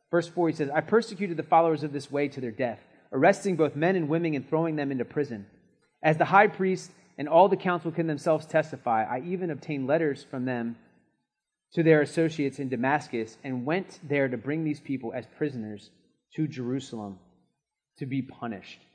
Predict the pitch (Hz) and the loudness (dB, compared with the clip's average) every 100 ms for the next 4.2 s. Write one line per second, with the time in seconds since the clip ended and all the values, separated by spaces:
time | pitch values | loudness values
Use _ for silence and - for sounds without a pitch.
0 | _ _ _ _ - 185 - 208 247 - | _ _ _ _ 2 4 6 8 8 8
1 | 226 208 - - - - 165 202 220 190 | 8 8 4 -12 -14 0 10 10 12 10
2 | 185 175 160 160 180 - - _ _ _ | 10 8 6 4 4 0 -20 _ _ _
3 | _ _ - 156 156 190 180 147 120 - | _ _ -4 -2 6 4 6 2 2 2
4 | 180 151 | 0 0